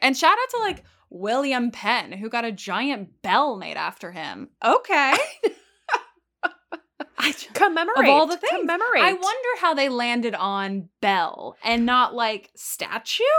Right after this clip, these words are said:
Speaker 2: I know. I know. I mean, I'm sure he has statues throughout Pennsylvania, but, like, it is a very
Speaker 1: Sure.
Speaker 2: specific thing to be like, "You know what he really deserves? A big fucking bell."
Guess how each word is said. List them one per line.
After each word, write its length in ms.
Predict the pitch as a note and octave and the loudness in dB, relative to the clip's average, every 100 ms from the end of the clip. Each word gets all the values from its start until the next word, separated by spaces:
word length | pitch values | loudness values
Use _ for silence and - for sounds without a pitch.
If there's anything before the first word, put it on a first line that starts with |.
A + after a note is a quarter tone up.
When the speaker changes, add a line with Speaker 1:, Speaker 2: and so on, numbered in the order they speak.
| D#5 | 6
Speaker 2:
I 120 | F#3 | 4
know. 420 | F3+ F3 D3 C3+ D3+ | 4 -2 -2 -4 -4
I 140 | G3 G3 | -2 0
know. 260 | F#3 D#3+ - | 2 0 0
I 60 | |
mean, 180 | B3 C#4 | -2 0
I'm 120 | C#4+ | -2
sure 220 | E4 G#4+ G#4+ | -2 -2 0
he 180 | F#4 C4 | 0 0
has 520 | F#3 F#3 E3+ F3+ F3 | 0 0 0 -2 -6
statues 600 | - E3 D#3+ - D#3+ D#3 | -4 -2 -2 -6 -6 -6
throughout 420 | - D#3 C#3+ C3+ | -6 0 0 0
Pennsylvania, 720 | E3+ D#3 E3 D#3 D3 D3 F3 G3 | -6 -8 -6 -6 -6 -4 -4 -2
but, 160 | - | -2
like, 240 | F3 E3+ E3+ | 0 -2 0
it 100 | D#4+ | 0
is 140 | A#4 B4+ | 2 0
a 40 | E4 | 0
very 240 | A3 A3 | -2 -2
Speaker 1:
Sure. 60 | A3+ | -4
Speaker 2:
specific 520 | A3 A3+ F#3 F#3 D#3+ | -4 -2 -4 -6 -4
thing 240 | E3 E3+ | -2 -2
to 100 | F3 | -6
be 140 | E3+ F3 | -4 -2
like, 320 | E3+ E3 - _ _ _ _ | 0 -2 -8 _ _ _ _
"You 160 | D#4 F#4+ | -4 0
know 180 | G#4+ G#4+ | 0 2
what 180 | B3+ D#3 | 2 0
he 140 | D#3 | -2
really 240 | D#3 D#3 D3+ | -4 -4 -4
deserves? 640 | D#3 D#3 D#3 D3+ C#3 - _ _ | -6 -6 -6 -8 -12 -20 _ _
A 60 | A#3+ | -14
big 260 | - A4 - | -4 -4 -4
fucking 320 | G3+ - C3+ | -12 -10 -8
bell." 360 | A#2+ B2+ B2 | -4 -4 -6